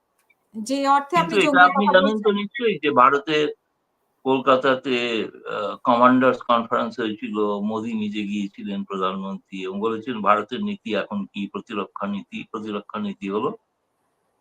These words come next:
Speaker 2: যে কোথাও ভারত আক্রান্ত হলে এখন আর শুধু কূটনৈতিক স্তরে নয়, সরাসরি আক্রমণ করবে।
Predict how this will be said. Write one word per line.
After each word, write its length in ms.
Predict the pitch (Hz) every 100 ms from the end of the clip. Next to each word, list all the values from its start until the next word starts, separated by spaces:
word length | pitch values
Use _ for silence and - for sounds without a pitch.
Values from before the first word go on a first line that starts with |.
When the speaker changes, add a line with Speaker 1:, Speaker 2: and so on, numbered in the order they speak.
| _
Speaker 2:
যে 80 | 113
কোথাও 400 | 104 110 139 139
ভারত 300 | 101 107 95
আক্রান্ত 500 | 98 - 107 113 117
হলে 200 | 131 196
এখন 260 | 139 135 127
আর 100 | 120
শুধু 320 | - 131 190 _ _ _ -
কূটনৈতিক 580 | 240 214 214 190 - 156
স্তরে 320 | - 107 90
নয়, 240 | 80 71 - _ -
সরাসরি 400 | 131 131 110 208
আক্রমণ 480 | - - 101 85 78
করবে। 300 | - _